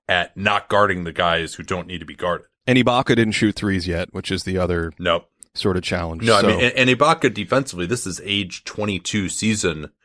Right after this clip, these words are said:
Speaker 1: If you're gonna play conventional pick and roll defense, he really wasn't up to snuff there. Uh, we did see him switch later in his career in that twenty sixteen series against the Warriors. Uh, but I just, I, I mean, this is the number eleven defense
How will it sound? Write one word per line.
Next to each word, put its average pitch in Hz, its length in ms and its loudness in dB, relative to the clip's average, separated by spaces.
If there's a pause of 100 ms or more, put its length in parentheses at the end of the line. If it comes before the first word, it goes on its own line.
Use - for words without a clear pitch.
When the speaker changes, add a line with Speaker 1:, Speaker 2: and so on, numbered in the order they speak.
Speaker 1:
If 95 120 -2
you're 113 100 6
gonna 107 100 4
play 120 140 4
conventional 104 500 2
pick 90 200 -2
and 95 100 -6
roll 85 100 -4
defense, 98 380 0
he 104 80 0
really 113 180 6
wasn't 95 420 2
up 98 220 2
to - 140 -8
snuff 87 340 0
there. 80 440 2 (200)
Uh, 87 240 6
we 98 100 -4
did 123 300 2
see 123 200 -2
him 98 200 0
switch - 640 0
later 104 360 2
in 98 60 4
his 90 100 -2
career 95 260 0
in 90 40 2
that 87 160 0
twenty 98 180 -2
sixteen 90 440 -8
series 87 280 -6
against 82 240 -10
the - 80 -12
Warriors. 80 600 -4 (200)
Uh, 85 300 4
but 107 120 4
I 117 60 6
just, 123 160 2
I, 127 160 2 (100)
I 113 60 4
mean, 117 160 2
this 156 180 2
is 120 120 -2
the 107 120 2
number 110 300 4
eleven 95 400 2
defense 107 640 -2